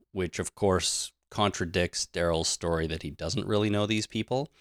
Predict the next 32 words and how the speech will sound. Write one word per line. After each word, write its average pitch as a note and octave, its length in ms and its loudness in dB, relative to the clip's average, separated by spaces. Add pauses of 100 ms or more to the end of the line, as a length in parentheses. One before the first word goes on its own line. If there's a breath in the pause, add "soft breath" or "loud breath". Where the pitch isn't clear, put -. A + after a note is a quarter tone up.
(480 loud breath)
So F2+ 840 4
Daryl A2+ 340 6
responds F#2+ 440 0
rather E2+ 240 2
harshly. A#2 600 4
He's - 200 -6
trying F#2 260 -2
to - 80 -14
play F2+ 280 0
up F2 140 -2
the - 80 -20
fake F2+ 280 -4
story E2+ 380 0
that D#2 140 -2
he D2 80 -4
doesn't F#2+ 400 -2
know F2 240 0
him, E2+ 400 -4 (600 loud breath)
and F2 680 -2 (300)
Frost D3+ 600 0
seems C3 380 2
to - 80 -8
clue A2+ 340 4
in. D#2+ 240 2
He G2+ 160 0
starts - 500 0
to - 100 -8
get F2+ 200 2
it F#2 160 -2
and E2+ 200 -10
plays E2+ 440 0
along, E2 640 2